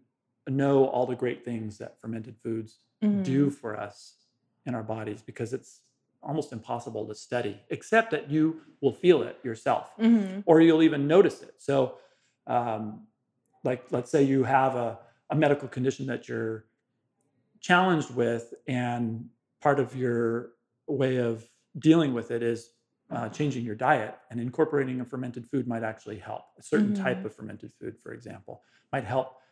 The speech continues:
Speaker 1: with blood sugar, might help with, um, inflammatory issues.
Speaker 2: Mm-hmm.
Speaker 1: Um, and it's certainly, uh, a phenomenal thing for your gut microbiome 'cause these things are just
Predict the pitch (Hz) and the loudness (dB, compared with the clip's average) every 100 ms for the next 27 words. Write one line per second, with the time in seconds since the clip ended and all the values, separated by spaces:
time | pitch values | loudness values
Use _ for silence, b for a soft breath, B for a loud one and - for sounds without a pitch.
0 | b - 120 - 117 107 - 113 - 110 | b -6 -6 -6 -4 -4 -4 -12 -10 -12
1 | 120 110 117 - 120 110 - 117 107 101 | -12 -14 -14 -12 -12 -12 -10 -8 -6 -8
2 | - _ _ _ _ _ 113 110 - 101 | -16 _ _ _ _ _ -6 -6 -8 -12
3 | 117 - _ _ _ - 120 127 127 117 | -16 -20 _ _ _ -10 -6 -6 -8 -10
4 | 117 101 110 107 - - - - _ 202 | -10 -10 -12 -14 -16 -18 -18 -20 _ -2
5 | 202 185 185 190 120 110 - 117 135 - | -2 -4 -10 -10 -8 -8 -6 -6 -6 -12
6 | - 196 214 147 123 123 123 _ _ _ | 8 8 8 0 -2 -4 -6 _ _ _
7 | _ _ _ _ _ 131 120 113 107 104 | _ _ _ _ _ -2 0 0 0 -2
8 | 107 110 _ _ - 110 - - 120 135 | -6 -12 _ _ -8 -8 -6 -6 -2 -2
9 | 143 123 113 123 120 113 117 107 110 110 | -2 -4 -8 -8 -8 -8 -10 -8 -10 -6
10 | 139 - 107 107 113 101 101 - 95 _ | -6 -6 -14 -14 -14 -14 -14 -16 -20 _
11 | _ - 101 139 117 127 117 104 107 - | _ -16 -6 -6 -6 -8 -8 -10 -12 -16